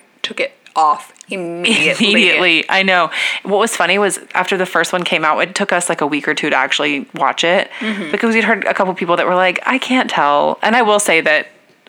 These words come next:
Speaker 2: I, the first one, I was like, "I can't tell. I'm, I am compelled, but I can't tell how good it's
Speaker 1: Mm-hmm.
Speaker 2: gonna be." But boy, the more I watched.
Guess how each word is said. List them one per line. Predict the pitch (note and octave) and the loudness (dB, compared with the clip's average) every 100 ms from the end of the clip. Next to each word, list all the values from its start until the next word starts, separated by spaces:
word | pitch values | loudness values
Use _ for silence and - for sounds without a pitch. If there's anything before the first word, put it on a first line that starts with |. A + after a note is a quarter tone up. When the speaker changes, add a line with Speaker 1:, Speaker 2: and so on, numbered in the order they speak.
| _ | _
Speaker 2:
I, | F3+ | -2
the | F#3+ | 0
first | G3 F3+ | 0 0
one, | E3+ | 2
I | D#3 | 0
was | D#3+ | 2
like, | D#3+ | 2
"I | B3 | 2
can't | E4+ C4+ | 0 0
tell. | C4 B3+ G3+ F3+ - - | 2 4 4 2 0 -2
I'm, | A3+ - | 0 2
I | G#3 | 2
am | B3 | 2
compelled, | D#4 D#4 F4+ C4 D#3+ | -2 2 4 4 2
but | D#3 | -2
I | |
can't | - E3 - | -2 -4 0
tell | E3+ | 0
how | F#3 D#3+ | 2 0
good | - | 0
it's | D#3 F#3 | -2 -2
Speaker 1:
Mm-hmm. | |
Speaker 2:
gonna | D#3+ D3+ | -2 0
be." | D3 D3+ - - - - - - | 0 -2 -8 -12 -12 -14 -12 -10
But | C3+ | -4
boy, | - G3 | 0 2
the | D#3+ | 2
more | D3 D3 | 2 2
I | G1+ | 2
watched. | G1+ A#1 - - | 2 0 0 -4